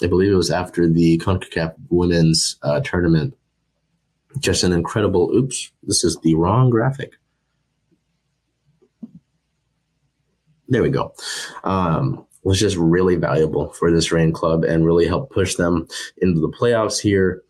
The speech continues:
Unfortunately, obviously not being able to get the big one, but just really encouraging to see this sort of performance, uh, from Pino, and really, really valuable, really helped this team that had finished issues for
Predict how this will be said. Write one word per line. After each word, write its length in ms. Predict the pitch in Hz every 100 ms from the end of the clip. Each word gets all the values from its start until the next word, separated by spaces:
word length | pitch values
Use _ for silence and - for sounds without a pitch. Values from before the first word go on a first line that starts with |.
| _ _
Unfortunately, 480 | 82 82 92 85 78
obviously 340 | 80 78 82
not 160 | 80 71
being 200 | 82 80
able 260 | 80 80 76
to 320 | - 80 80
get 160 | 82
the 40 | 80
big 220 | 78 87
one, 320 | 85 85 80
but 280 | 80 78 71 _ - _ -
just 220 | 85 -
really 200 | 90 85
encouraging 520 | 82 - 87 82 82
to 100 | 87
see 180 | - 92
this 200 | 85 80
sort 180 | 90 85
of 140 | 82
performance, 640 | 85 82 87 85 82 80 - - - _ -
uh, 240 | 82 80
from 260 | - 92 82
Pino, 520 | 92 85 80 78 - _ - _
and 300 | - 82 73 76
really, 280 | 98 107 82
really 260 | 73 82 80
valuable, 420 | 73 69 69 71
really 260 | 80 80
helped 240 | 78 82 -
this 140 | 73
team 480 | - 85 80 78 78 _
that 120 | -
had 160 | 85 -
finished 480 | - - 95 - - _ _
issues 300 | - - 82
for 100 | -